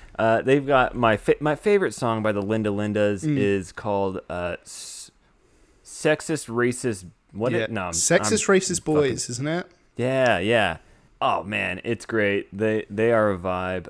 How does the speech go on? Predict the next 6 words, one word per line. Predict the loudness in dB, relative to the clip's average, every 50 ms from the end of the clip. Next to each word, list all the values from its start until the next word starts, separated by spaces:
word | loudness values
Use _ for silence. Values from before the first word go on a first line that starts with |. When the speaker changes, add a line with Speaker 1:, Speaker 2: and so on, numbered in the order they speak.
| _ _
Speaker 1:
Uh, | -12 -10 -8 -8 -8 -10 -10 -12 _ _
they | -4 -2 0 2
are | 2 2 0 -2 -8 -20 _ _ _ _ -20 _ _ -8
named | -4 -2 0 0 0 0 2 4 4
after | 4 4 4 -2 -2 -2 -2
the, | 0 0 0 0 2 0 0 -2 -4